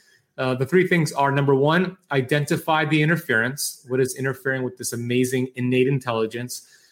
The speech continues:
Number two, work on removing the interference. And then number three, allow your incredible body to heal itself. So for me, I primarily teach ke-, ketosis and fasting and, and ancient healing strategies on how to achieve that.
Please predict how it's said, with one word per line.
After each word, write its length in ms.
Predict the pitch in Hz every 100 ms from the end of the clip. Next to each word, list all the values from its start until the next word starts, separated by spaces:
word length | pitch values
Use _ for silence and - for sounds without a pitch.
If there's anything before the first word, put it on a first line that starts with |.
| _ -
Number 220 | 143 143
two, 540 | 127 208 175 160 165 -
work 320 | 135 156 156
on 200 | 151 139
removing 520 | 135 135 180 202 185
the 120 | 135 131
interference. 680 | 120 - 117 117 131 -
And 140 | 143 139
then 120 | 135
number 280 | 143 131 127
three, 520 | - 220 170 143 - _ _ _ 135
allow 380 | 135 143 156
your 260 | 160 151 139
incredible 600 | 131 - - 147 156 170
body 520 | 131 127 123 131 131 _ _ -
to 140 | 120
heal 300 | - 180 160
itself. 500 | 107 - 107 98 - _ _ _ _
So 360 | - 147 143 143
for 320 | 170 - 143
me, 400 | 139 165 180 147
I 160 | 143 139
primarily 520 | - 151 147 147 139
teach 360 | 135 123 - -
ke-, 280 | 151 147 - -
ketosis 600 | 135 160 156 156 151 135
and 140 | 117
fasting 480 | - 156 147 147 131
and, 160 | 123 127
and 80 | 127
ancient 340 | 151 151 135
healing 240 | 127 143 139
strategies 540 | - 127 123 123 120
on 100 | 113
how 140 | 113
to 100 | 127
achieve 460 | 117 117 - 143 120
that. 260 | 110 107